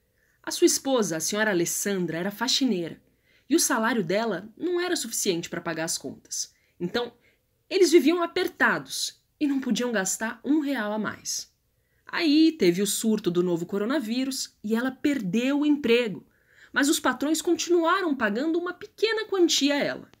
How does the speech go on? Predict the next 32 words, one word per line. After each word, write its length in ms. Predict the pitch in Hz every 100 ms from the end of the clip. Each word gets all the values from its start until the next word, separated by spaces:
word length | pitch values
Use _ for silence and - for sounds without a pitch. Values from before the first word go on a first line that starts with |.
| _ _ _ _ _
Era 180 | - 480
um 60 | 330
valor 400 | 185 180 254 269
que 360 | - 269 269 -
não 200 | 339 427
supria 540 | - 370 - 311 294
todas 280 | 180 190 185
as 100 | 190
necessidades, 800 | 202 190 - 233 208 180 156 - _
porque 180 | - -
eles 140 | 165 -
tinham 220 | 202 170
que 80 | -
pagar 400 | 175 139 131 -
aluguel, 720 | 262 285 202 185 180 165 147
conta 340 | - 143 147
de 160 | 160 262
luz, 680 | 254 214 208 190 175 - - - -
água, 720 | 247 226 196 185 156 151 147
alimentação, 1200 | - 233 208 165 233 311 - 247 247 233 185 151
enfim. 420 | 165 156 143 120 - _ _ _ _ _ _
Um 80 | 254
salário 440 | 254 269 233 233 180
mínimo 440 | 180 240 220 202
não 160 | 254 269
dá 300 | 180 202 240
pra 180 | 185
arcar 320 | 165 156 180 180
com 160 | 170
todas 320 | 160 190 185
as 100 | 190
despesas. 760 | 180 196 - 180 196 160 135